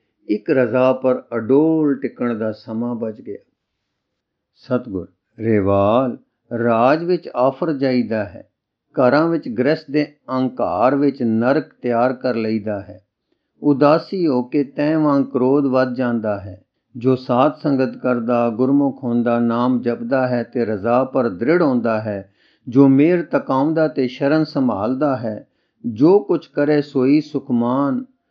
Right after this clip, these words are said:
ਉਸ ਦੀ ਦੁਰਮਤ ਸੜਦੀ ਹੈ, ਉਹ ਬਾਲਕ ਵਾਂਗੂ ਪਾਲਿਆ ਜਾਂਦਾ ਹੈ, ਉਸ ਦਾ ਰਾਖਾ ਕੋਈ ਹੋਰ ਹੋ ਜਾਂਦਾ ਹੈ ਤੇ ਉਹ ਕਲਿਆਣ ਪ੍ਰਾਪਤ ਕਰਦਾ ਹੈ।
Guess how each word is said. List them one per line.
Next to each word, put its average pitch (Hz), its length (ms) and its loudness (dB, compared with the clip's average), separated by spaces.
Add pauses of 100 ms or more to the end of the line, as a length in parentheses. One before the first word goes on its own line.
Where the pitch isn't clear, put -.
(240)
ਉਸ 156 220 -2
ਦੀ 143 280 4
ਦੁਰਮਤ 156 400 2
ਸੜਦੀ 135 580 0
ਹੈ, 104 340 -8 (160)
ਉਹ 147 160 4
ਬਾਲਕ 139 540 4
ਵਾਂਗੂ 131 500 0
ਪਾਲਿਆ 127 460 0
ਜਾਂਦਾ 117 500 0
ਹੈ, 110 340 -6 (180)
ਉਸ 160 200 -2
ਦਾ 143 200 6
ਰਾਖਾ 123 440 4
ਕੋਈ 123 280 -2
ਹੋਰ 104 280 -2
ਹੋ 151 120 2
ਜਾਂਦਾ 113 500 -2
ਹੈ 104 340 -10 (100)
ਤੇ 143 100 2
ਉਹ 143 260 0
ਕਲਿਆਣ 107 460 0
ਪ੍ਰਾਪਤ 92 500 -8
ਕਰਦਾ 85 360 -16
ਹੈ। 87 100 -20